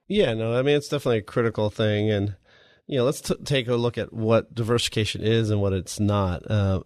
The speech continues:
you know, a lot of people in my business, unfortunately, say, "Oh, you know, you're diversified, so, you know, you're safe." You know, well, that's not necessarily so. I mean, i-, if you have, you know, like myself, a family of five,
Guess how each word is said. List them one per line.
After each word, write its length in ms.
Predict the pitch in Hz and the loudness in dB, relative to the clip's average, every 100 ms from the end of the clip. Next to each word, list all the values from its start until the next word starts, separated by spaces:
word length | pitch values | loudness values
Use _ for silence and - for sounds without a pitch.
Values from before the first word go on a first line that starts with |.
| - | -4
you 160 | 113 | -2
know, 80 | 104 | 0
a 20 | |
lot 220 | 98 127 139 | 0 0 0
of 60 | |
people 160 | 117 101 | -2 -2
in 60 | |
my 100 | 104 | -2
business, 340 | 98 101 101 - | -2 -2 -2 -4
unfortunately, 880 | 104 - 113 110 - 101 101 101 98 - _ - | -6 2 4 6 2 -2 -2 -2 -4 -8 _ -14
say, 360 | - 110 101 92 | -4 0 0 0
"Oh, 300 | 123 123 120 | 0 0 0
you 300 | 113 - 101 | -2 -2 -2
know, 80 | 90 | -2
you're 180 | 98 | -2
diversified, 600 | 113 123 127 - 110 107 104 | -2 0 0 0 0 0 0
so, 160 | 104 | -2
you 240 | 98 92 104 | -2 0 0
know, 80 | |
you're 200 | 90 95 | 0 0
safe." 600 | 95 - 104 90 - - - - - - - - - _ _ - | -2 0 0 0 -4 -14 -18 -18 -20 -20 -20 -20 -20 _ _ -8
You 140 | 123 104 | 0 2
know, 100 | 76 | 2
well, 160 | 107 | 0
that's 160 | 143 - | -2 0
not 160 | 101 | 0
necessarily 540 | 98 - 113 107 101 95 | 0 0 -2 0 -2 -4
so. 420 | - 104 85 85 87 - - - | 0 0 0 -4 -8 -14 -18 -6
I 60 | 101 | 0
mean, 220 | 101 98 - | 2 0 -2
i-, 140 | 117 117 | -2 0
if 140 | - 110 | -2 -6
you 140 | 139 | -2
have, 460 | 139 127 117 110 - - - - - | 0 0 -2 -8 -18 -20 -20 -20 -6
you 80 | 104 | -2
know, 60 | |
like 140 | 98 113 | 0 0
myself, 360 | 113 - 104 | -2 0 -2
a 40 | 95 | -2
family 380 | - 117 117 107 | -2 0 2 0
of 80 | |
five, 520 | - 113 107 104 107 | -2 -2 0 0 0